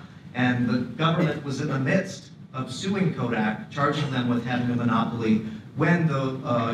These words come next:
United States entered the war. So when the war was going on, that lawsuit was put on hold,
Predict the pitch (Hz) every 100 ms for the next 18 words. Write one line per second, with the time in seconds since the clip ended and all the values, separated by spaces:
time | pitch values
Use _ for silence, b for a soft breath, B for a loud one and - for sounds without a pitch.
0 | 117 131 127 127 127 123 127 - - 139
1 | - 120 117 123 127 107 - B B B
2 | - 139 135 131 - - 147 143 151 180
3 | 175 156 156 147 127 131 156 165 131 123
4 | - - 123 131 131 151 131 131 123 139
5 | 127 120 143 151 160 -